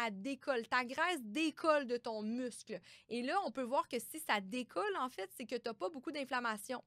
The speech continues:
Mais souvent, une cliente qui commence avec moi, il vient me voir dans mon bureau, en fait, on voit qu'elle a de la peau de cochon, elle a de la peau dure. Et ça, ça peut être une petite inflammation. Et j'adore introduire l'oméga trois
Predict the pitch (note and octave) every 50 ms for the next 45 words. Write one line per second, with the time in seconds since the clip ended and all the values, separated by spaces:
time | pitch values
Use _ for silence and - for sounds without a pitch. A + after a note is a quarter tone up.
0 | _ - - - - _ - - A#3 A#3 A#3 - - D#4+ D4+ C4 C4 C#4+ F4 D4+
1 | - B3 - - C4+ C4 D4 E4 - - A#3+ - B3 A#3 B3 D4 - D4+ B3 A3
2 | G#3+ G#3 B3 D4 D#4 C#4+ A3 G#3+ B3 B3+ A#3+ A3+ G#3+ A#3 C#4 E4 D#4+ C4+ A3+ A3
3 | A3 G3+ F#3+ A3+ A#3 A3 C4+ D#4+ E4 C4+ G3+ G#3 - D4+ - - C4+ G#3+ G#3 G#3
4 | C4+ E4+ F4+ - C4 G#3 F#3+ F#3 - D#3 E3+ - _ - D#4+ D#4+ B3+ - - -
5 | G#3+ G#3 - - B3+ B3 A#3+ G#3 G3+ F3+ F#3+ G3+ F#3+ F#3+ - - D#4+ D4 B3 G3+
6 | - B3+ C4 B3 G#3+ G#3 G#3 - F#4 F#4 - A#3 G3 - C#4 D4+ - - A3+ G#3
7 | - - - D#4 C#4+ B3+ C4+ A#3+ A3+ A3 F#3+ F#3+ - - C#4 E4 F#4 - - -
8 | - - - A#3 B3 A3 B3+ A#3 A3+ G#3+ B3+ D4 E4+ E4+ D#4+ D4 B3 A3 - -
9 | A3+ G#3 F#3+ G#3+ B3+ C#4+ D#4 D4 C4 A#3 B3 C4+ C#4 C4+ C#4 A#3 A#3 A3 G#3+ -
10 | - B3+ C#4+ D4+